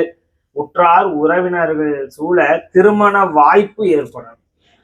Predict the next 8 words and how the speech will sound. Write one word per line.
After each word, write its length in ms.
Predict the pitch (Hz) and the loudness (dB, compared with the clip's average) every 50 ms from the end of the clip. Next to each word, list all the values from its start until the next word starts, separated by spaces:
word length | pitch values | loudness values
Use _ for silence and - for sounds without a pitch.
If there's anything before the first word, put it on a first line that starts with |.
| _ _ - | _ _ -6
அப்ப 120 | 160 170 190 175 | -2 0 0 0
இந்த 200 | 165 180 202 202 | 2 2 2 2
மாதிரியான 500 | 202 196 196 190 185 185 180 180 175 156 | 4 2 2 2 2 2 2 2 0 0
வரிசை 460 | 147 156 180 220 226 185 214 226 226 214 | 2 2 2 2 2 2 2 0 2 0
முறையில 460 | 185 180 180 180 185 185 190 196 196 170 156 175 196 208 - _ _ _ _ _ _ _ - | 0 0 0 0 2 2 2 2 2 2 2 2 0 -2 -6 _ _ _ _ _ _ _ -4
குழந்தைகளுக்கு 640 | 156 180 185 185 190 180 175 165 165 156 - - 202 185 | -2 -2 0 0 0 0 2 0 0 -2 0 0 0 0
எல்லா 300 | 147 139 151 165 175 180 180 185 | 0 0 0 0 2 2 2 2
விதமான 480 | 185 180 180 175 170 170 170 165 160 | 2 0 -2 -4 -4 -4 -4 -4 -6